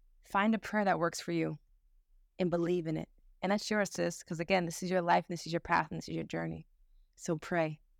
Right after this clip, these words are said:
pray up. Play. Eat, pray,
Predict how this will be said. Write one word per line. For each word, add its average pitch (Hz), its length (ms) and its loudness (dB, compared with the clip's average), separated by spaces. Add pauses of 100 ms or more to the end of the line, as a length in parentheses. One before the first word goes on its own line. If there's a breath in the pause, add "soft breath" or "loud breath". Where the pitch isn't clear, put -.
(160)
pray 180 200 2
up. 165 200 2 (1400)
Play. 165 520 0 (840)
Eat, 233 320 2 (300)
pray, 202 500 2